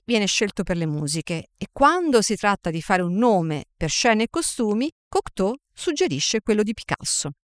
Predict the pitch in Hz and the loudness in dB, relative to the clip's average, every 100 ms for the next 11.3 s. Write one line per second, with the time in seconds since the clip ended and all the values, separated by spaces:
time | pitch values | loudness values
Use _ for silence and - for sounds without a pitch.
0 | _ _ - - 240 233 277 294 285 - | _ _ -8 -2 2 2 0 -2 -4 -2
1 | 202 180 180 202 214 - 131 - 151 147 | 0 0 0 -2 -6 -8 -14 -8 -4 -2
2 | 151 185 247 214 180 190 220 220 226 277 | -2 0 0 0 -2 -2 -4 -4 -4 -4
3 | - - 359 - - 214 - 262 302 294 | -4 -4 -6 -6 -4 -4 -2 -2 -2 -4
4 | 320 - - 226 190 202 190 226 220 214 | -6 -6 -4 -2 -2 -2 -2 -2 -2 -2
5 | 226 294 262 - - 220 208 220 214 233 | -2 0 0 -2 -2 -2 -2 -4 -2 -2
6 | 226 190 170 113 104 - 135 _ _ - | -2 -2 -4 -4 -4 -6 -10 _ _ -2
7 | 190 196 277 330 - 208 - 202 262 320 | 0 0 -2 -2 -2 -2 -2 -4 -2 -2
8 | 302 202 202 196 - 392 247 170 185 165 | 0 -2 -2 -2 0 0 0 -2 -4 -6
9 | - 190 160 - 175 - 170 - 196 - | -4 -2 -2 -2 -4 -4 -6 -4 -4 -2
10 | 185 165 165 - 165 170 160 170 147 151 | -2 -2 -4 -4 -6 -6 -6 -2 -2 -2
11 | - - 147 | -4 -4 -8